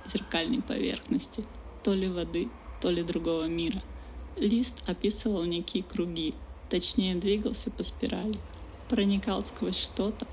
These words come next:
и вновь становился мной, а может быть, призрачным мной листом или листом в призрачном мире. Я опускалась,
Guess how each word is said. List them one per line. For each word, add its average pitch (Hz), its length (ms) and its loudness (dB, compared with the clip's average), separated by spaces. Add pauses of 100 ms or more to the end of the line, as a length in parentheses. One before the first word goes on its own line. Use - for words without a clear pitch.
и 196 80 4
вновь 185 320 2
становился 165 680 0
мной, 160 360 0 (400)
а 180 100 2
может 180 360 2
быть, 165 320 -4
призрачным 180 720 4
мной 170 200 0
листом - 560 -2 (100)
или 165 300 2
листом 165 480 -2
в - 140 -10
призрачном 180 640 2
мире. 180 400 2 (760)
Я 202 220 4
опускалась, 165 760 -2